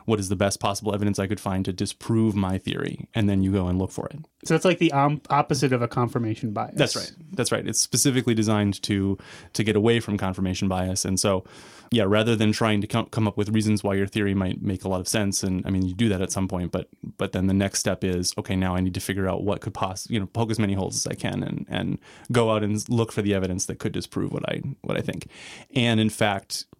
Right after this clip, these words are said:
Speaker 1: before you get to that point, you know, the first test you have to say is, "Is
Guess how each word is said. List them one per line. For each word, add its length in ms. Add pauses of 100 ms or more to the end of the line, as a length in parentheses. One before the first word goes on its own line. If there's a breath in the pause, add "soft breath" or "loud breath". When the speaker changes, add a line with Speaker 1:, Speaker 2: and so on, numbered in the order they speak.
(520)
Speaker 1:
before 320
you 140
get 140
to 80
that 220
point, 480 (120)
you 140
know, 80
the 100
first 480
test 300
you 80
have 160
to 80
say 280
is, 320 (120)
"Is 380